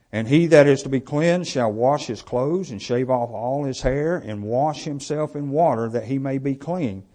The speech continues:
And after that he shall come into the camp, and shall tarry abroad out of his tent seven days.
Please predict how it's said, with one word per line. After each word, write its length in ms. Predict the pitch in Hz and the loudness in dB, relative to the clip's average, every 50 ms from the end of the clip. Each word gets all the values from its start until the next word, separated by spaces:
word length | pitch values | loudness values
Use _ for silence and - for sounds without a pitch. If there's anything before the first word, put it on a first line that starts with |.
| _ _ _ _ _ _ _ _ _ - | _ _ _ _ _ _ _ _ _ -8
And 160 | 104 110 117 | -6 -4 0
after 260 | 123 135 143 143 147 131 | 2 2 2 0 0 2
that 300 | 131 131 143 165 156 127 | 4 4 4 4 2 0
he 120 | 131 139 | -2 -4
shall 240 | 139 - 147 131 117 | -4 -2 -4 -4 -4
come 240 | - - 151 143 147 | -2 -4 -2 -2 -2
into 200 | 143 135 - 143 | -4 -4 -6 -6
the 120 | 131 139 | -8 -8
camp, 440 | - - 131 117 113 113 117 - - _ _ _ _ - | -8 -6 -6 -6 -6 -6 -8 -10 -14 _ _ _ _ -12
and 120 | 120 117 113 | -12 -10 -8
shall 260 | - 127 123 117 107 | -6 -4 -4 -4 -4
tarry 640 | - - - 170 180 170 151 131 120 113 113 117 - | 2 8 10 10 10 10 6 2 0 -2 -4 -6 -8
abroad 640 | - 113 113 127 139 135 123 110 101 101 104 107 - _ _ _ _ _ _ _ _ _ _ _ _ - | -10 -8 -4 -2 0 2 2 2 0 -2 -4 -6 -10 _ _ _ _ _ _ _ _ _ _ _ _ -8
out 240 | 107 110 120 127 | -4 -2 0 0
of 120 | 135 131 117 | 0 0 0
his 180 | 135 131 - | -2 -6 -6
tent 380 | - - 123 113 107 110 - - | -6 -6 -6 -4 -6 -6 -10 -12
seven 420 | - - 123 113 113 113 113 110 | -8 -6 -4 -4 -4 -6 -8 -4
days. 460 | 107 110 104 98 95 95 92 95 - | -2 -2 -2 -2 -2 -4 -8 -10 -14